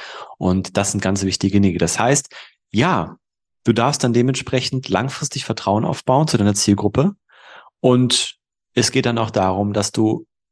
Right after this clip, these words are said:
diese Mission einfach durchführst. Wie du gerade schon gesagt hast, du bist ja hier angetreten, um das Leben von Menschen zu verändern.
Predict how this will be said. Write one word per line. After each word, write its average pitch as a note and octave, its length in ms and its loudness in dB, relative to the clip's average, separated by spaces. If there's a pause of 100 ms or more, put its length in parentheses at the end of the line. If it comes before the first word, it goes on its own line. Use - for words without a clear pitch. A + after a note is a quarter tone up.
(400)
diese C#3+ 200 6
Mission A#2+ 460 2
einfach G#2 340 -4
durchführst. - 600 0
Wie G#2+ 60 4
du A2 120 6
gerade A#2 240 0
schon A2+ 140 0
gesagt A2+ 400 0
hast, G2 80 -4
du G#2 100 -2
bist C3 220 0
ja B2+ 80 4
hier G#2 180 0
angetreten, A2 640 0
um G2+ 220 0
das G2+ 240 -2
Leben B2 380 4
von G2+ 240 -2
Menschen A2+ 400 -2
zu - 160 -6
verändern. D2+ 500 -8